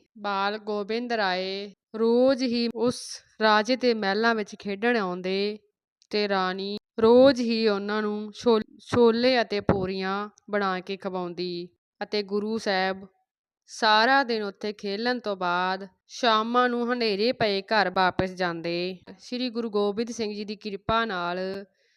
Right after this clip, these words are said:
ਬਹੁਤ ਸਮੇਂ ਬਾਅਦ ਰਾਣੀ ਬਸੁੰਦਰਾ ਦੇ ਘਰ ਇੱਕ ਸਪੁੱਤਰ ਨੇ ਜਨਮ ਲਿਆ। ਰਾਜਾ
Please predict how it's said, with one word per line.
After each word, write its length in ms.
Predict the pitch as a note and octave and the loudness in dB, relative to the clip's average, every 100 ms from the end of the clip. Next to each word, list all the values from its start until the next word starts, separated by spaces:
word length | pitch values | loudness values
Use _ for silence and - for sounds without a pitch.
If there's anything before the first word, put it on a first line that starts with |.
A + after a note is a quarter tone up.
| _ _ _ G#3 | _ _ _ -4
ਬਹੁਤ 320 | A3 A#3+ C#4 | 2 4 4
ਸਮੇਂ 360 | B3+ G#3 G#3 G#3+ | 2 2 2 2
ਬਾਅਦ 360 | G3 F#3 F#3 G3 G3+ G#3 - _ _ - | 4 4 4 2 2 0 -6 _ _ -2
ਰਾਣੀ 400 | A3 G#3+ A3 A#3+ | 2 4 4 2
ਬਸੁੰਦਰਾ 560 | A3+ - A#3 A3 A#3 A#3+ | 0 -2 -4 2 4 4
ਦੇ 140 | A3+ | 2
ਘਰ 240 | G#3+ F#3+ F3+ | 0 -2 -2
ਇੱਕ 180 | F#3 A3+ | -4 -10
ਸਪੁੱਤਰ 500 | - A#3 - A#3+ A#3 | -8 -8 -2 -2 0
ਨੇ 160 | G#3 | -2
ਜਨਮ 300 | F#3+ F#3 G3+ | -2 -2 -2
ਲਿਆ। 280 | G3+ F#3 F3 F3+ G3 G3+ - | -2 0 2 2 0 -4 0
ਰਾਜਾ 440 | F#3 F#3 G3 G3+ | 2 4 4 4